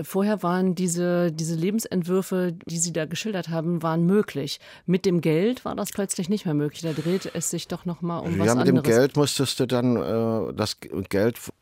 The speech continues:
Speaker 2: hakte sich dann immer ein als notwendiges Transportmittel.
Speaker 1: Mhm.
Speaker 2: Und entweder du hast, hattest es oder du musstest andere Energie aufwenden, um von A nach B zu kommen.
Speaker 1: Ja, Sie hatten dann den Mut oder überhaupt die Idee,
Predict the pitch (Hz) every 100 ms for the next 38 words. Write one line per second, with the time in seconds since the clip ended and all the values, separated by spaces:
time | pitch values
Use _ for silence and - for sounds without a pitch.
0 | - 82 101 113 - 98 113 - 98 95
1 | 98 69 120 110 - - - 90 95 92
2 | 87 87 - 78 80 - 120 85 71 87
3 | 95 87 85 - - - 80 98 107 92
4 | 87 85 90 - - - 90 104 - -
5 | - - 92 92 98 95 98 92 - -
6 | 92 98 80 78 80 92 - 85 95 -
7 | 78 76 - 87 - 87 90 - - -
8 | _ _ _ - - - 85 87 - 104
9 | - - - - 175 196 190 190 208 -
10 | 294 302 254 262 277 294 - - 226 220
11 | 208 185 202 320 - - - - - -
12 | 165 151 147 131 - 160 156 294 -